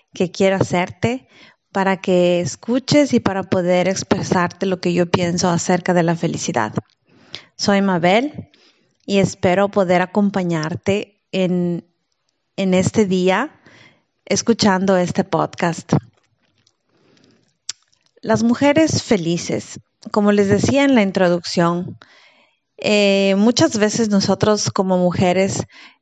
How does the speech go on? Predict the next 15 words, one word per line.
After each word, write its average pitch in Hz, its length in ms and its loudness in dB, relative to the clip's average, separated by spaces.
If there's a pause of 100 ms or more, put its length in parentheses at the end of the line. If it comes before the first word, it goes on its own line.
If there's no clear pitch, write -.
(160)
eh, - 180 -8
queremos, 190 640 0
pensamos 190 540 0
en 190 120 2
la 170 100 0
felicidad, 175 760 -2 (580)
en 196 120 2
esta 202 240 2
felicidad 202 760 -2
que 220 160 -6
queremos 190 480 2 (120)
alcanzar. 185 1120 -4 (1000)
Pero 233 220 4
en 233 160 2
realidad, 247 600 2